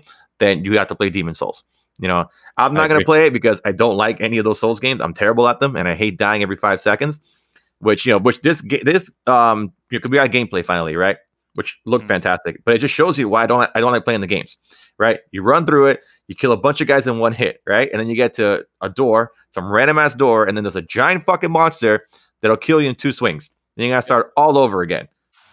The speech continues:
Speaker 2: Yep. I mean,
Speaker 1: Yeah.
Speaker 2: I, I, I'm in the same boat as, as you when it comes to those kind of games. They're, you know, they're really frustrating,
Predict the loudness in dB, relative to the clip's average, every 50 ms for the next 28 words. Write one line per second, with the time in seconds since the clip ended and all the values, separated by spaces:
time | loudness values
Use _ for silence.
0 | _ -2 -2 -2 -2 -4 _ _ -4 -4 -2 0 0 0 0 0 0 0 0 -2
1 | -2 -6 -12 _ _ _ _ _ _ _ -4 -4 -2 0 0 0 0 2 0 0
2 | 0 0 2 2 2 2 2 4 4 4 4 2 0 -2 -6 -10 -6 -6 -6 -4
3 | -2 -2 -2 0 -2 -2 -4 -6 -4 -4 -6 -6 -6 -4 -2 -2 -2 -2 -2 -4
4 | -4 -2 -2 -2 -2 -2 -2 -2 0 0 0 0 -2 -4 _ _ _ _ _ 0
5 | 0 2 4 4 4 4 2 2 2 0 -2 -2 -2 -2 0 0 0 0 -2